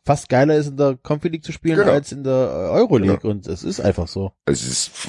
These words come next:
Speaker 2: wenn man die Gruppen sich anschaut, gibt sich's auf jeden Fall nicht viel. Es ist natürlich finanziell für die Eintracht besser zu wissen, okay, man kann jetzt safe mit der Euroleague planen. Das ist ja auch für die Planung der neuen Saison gerade in Corona-Zeiten wichtig. Äh, ganz kurzer Recap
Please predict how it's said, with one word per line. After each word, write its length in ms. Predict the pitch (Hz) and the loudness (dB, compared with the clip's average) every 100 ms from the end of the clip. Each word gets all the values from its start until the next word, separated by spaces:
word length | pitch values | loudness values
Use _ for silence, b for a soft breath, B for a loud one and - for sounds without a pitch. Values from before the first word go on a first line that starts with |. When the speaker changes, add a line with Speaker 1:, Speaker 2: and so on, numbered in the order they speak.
| - - | -12 -6
Speaker 2:
wenn 120 | 64 | -2
man 100 | 64 | -2
die 80 | 62 | -4
Gruppen 240 | - - | -6 -4
sich 160 | 85 71 | 0 0
anschaut, 340 | 95 110 - | 2 0 0
gibt 160 | - - | -4 -2
sich's 180 | 90 - | -2 0
auf 140 | 64 | 0
jeden 140 | 78 76 | 0 0
Fall 160 | 78 | -2
nicht 100 | 78 | -2
viel. 140 | - 92 | 0 0
Es 100 | 92 | 2
ist 100 | 85 | 0
natürlich 260 | 78 82 | 2 0
finanziell 400 | - 82 71 73 | 0 -2 2 0
für 100 | - | 0
die 80 | 60 | -2
Eintracht 240 | 53 65 - | -2 -4 -6
besser 260 | 69 71 | -4 -4
zu 140 | - 65 | -6 -8
wissen, 220 | - 60 | -8 -10
okay, 180 | - 69 | -6 -4
man 140 | 57 | -4
kann 180 | - 73 | -2 -2
jetzt 220 | 67 - | -2 0
safe 260 | 90 101 87 | 0 0 0
mit 100 | 69 | 2
der 100 | 64 | 2
Euroleague 260 | 107 107 | 2 0
planen. 240 | - 117 92 | 0 2 0
Das 100 | 80 | -2
ist 140 | - | 2
ja 140 | 58 | 2
auch 180 | - - B B B B B B B - | 2 0 B B B B B B B -12
für 140 | 76 | -10
die 80 | 73 | -2
Planung 400 | 78 78 85 80 | 0 2 2 0
der 80 | 73 | 2
neuen 220 | 80 78 | 0 0
Saison 180 | 76 67 | -4 -2
gerade 220 | 67 69 | -2 -2
in 40 | |
Corona-Zeiten 600 | 67 67 80 - 85 80 | -6 -6 -6 -4 -4 -4
wichtig. 380 | 78 - 87 - | -8 -6 -8 -2
Äh, 200 | 78 78 - B B B B B - - | -2 0 -4 B B B B B -16 0
ganz 220 | 101 - | 0 2
kurzer 320 | 143 139 110 | 2 4 4
Recap 440 | 131 - 143 - | 2 2 0 0